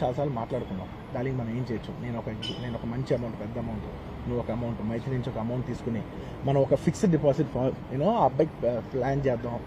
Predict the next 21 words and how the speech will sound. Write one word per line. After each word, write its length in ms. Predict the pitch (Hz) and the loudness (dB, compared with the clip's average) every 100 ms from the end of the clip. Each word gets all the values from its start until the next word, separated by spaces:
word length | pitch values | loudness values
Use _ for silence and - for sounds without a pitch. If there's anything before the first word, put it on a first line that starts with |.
| - - - | -10 -10 4
ఊరికే 220 | 160 175 196 | 4 8 8
మనం 180 | 151 | 10
ఏదో 120 | 143 156 | 8 6
చేతులు 280 | 156 151 | 6 4
దులిసేసుకుని 380 | 160 151 147 151 | 4 4 2 4
అలా 140 | 123 151 | 6 6
కాకుండా, 600 | 156 135 135 123 156 190 | 6 2 -2 0 0 0
మిగతాలా 340 | 135 139 135 | 2 4 4
కాకుండా, 320 | 117 95 127 | 0 -4 -2
మనం 240 | 180 160 127 | 0 0 4
జెన్యూన్గా 340 | 160 233 226 | 8 10 10
ఏమైనా 160 | 165 147 | 6 6
చేద్దాం, 260 | 123 127 127 | 4 2 -2
డార్లింగ్. 260 | 110 135 - - - | -2 -4 -6 -12 -2
You 80 | 143 | 4
know, 140 | 170 170 | 8 8
ఆ 100 | 131 | 6
అబ్బాయికి 280 | 131 151 | 6 4
ఏమైనా 100 | 147 | 4
ఫిజియోథెరపిస్ట్ 600 | 131 139 160 156 139 135 | 2 4 6 6 4 0
పెట్టిద్దాం, 420 | 127 123 117 117 | -4 -4 -2 -2